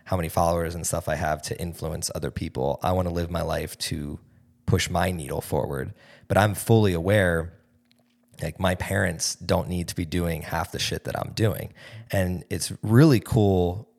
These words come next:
to see the product in front of me where this is something that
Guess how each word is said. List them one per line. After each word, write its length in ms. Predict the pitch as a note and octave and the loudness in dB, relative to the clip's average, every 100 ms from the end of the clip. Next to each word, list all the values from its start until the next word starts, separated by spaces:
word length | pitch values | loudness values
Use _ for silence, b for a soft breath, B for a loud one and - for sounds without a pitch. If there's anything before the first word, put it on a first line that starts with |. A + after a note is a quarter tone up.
| - | -8
to 120 | - | -4
see 180 | - G2 | -2 -2
the 120 | E2 | -4
product 400 | - C3 F#2+ - | 2 4 4 0
in 100 | E2+ | -6
front 240 | - A#2+ | 2 4
of 80 | A2+ | 4
me 160 | F2+ E2+ | 2 0
where 480 | F2 F2+ F2 E2 - b b b b | 0 0 0 -2 -8 b b b b
this 260 | - G#2 - | -8 -6 -4
is 120 | G#2+ | -2
something 440 | - F#2+ - E2+ E2 | 0 0 0 -2 0
that 380 | E2 E2 - | 0 0 -4